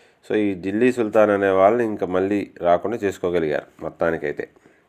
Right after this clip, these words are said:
దక్షిణాదిన సుల్తాన్ అధికారానికి మంగళం పాడారు. వరంగల్కి ఆనుకునే ఒక ముస్లిం రాజ్యాన్ని స్థాపించారు. జాఫర్ ఖాన్ని రాజుగా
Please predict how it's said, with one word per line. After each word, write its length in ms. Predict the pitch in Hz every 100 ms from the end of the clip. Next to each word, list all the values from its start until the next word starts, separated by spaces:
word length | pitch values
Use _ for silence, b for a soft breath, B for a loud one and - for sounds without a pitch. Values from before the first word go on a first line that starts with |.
| _ _ _ _ _ _ _ _ _ _ _ _ _ _ _ _ _ _ _ _ _ _ _ _ _ _ _ _ _ _ _ _ -
దక్షిణాదిన 760 | 92 95 - 139 131 123 123 120
సుల్తాన్ 580 | 113 107 107 117 110 107
అధికారానికి 840 | 95 101 104 101 98 95 95 107
మంగళం 400 | 98 82 87 85
పాడారు. 680 | 80 - - - _ _ -
వరంగల్కి 1080 | 82 95 117 120 117 113 - - _ 107 - -
ఆనుకునే 580 | 85 92 101 101 98 104
ఒక 220 | 104 87
ముస్లిం 480 | 85 87 - 107 104
రాజ్యాన్ని 480 | 92 87 85 80 107
స్థాపించారు. 720 | - 87 80 78 71 - 62 _ b b b b b b b _ _ -
జాఫర్ 600 | 78 78 95 120 - 131
ఖాన్ని 880 | - - 117 107 113 107 92 92 101 -
రాజుగా 520 | 87 92 92 98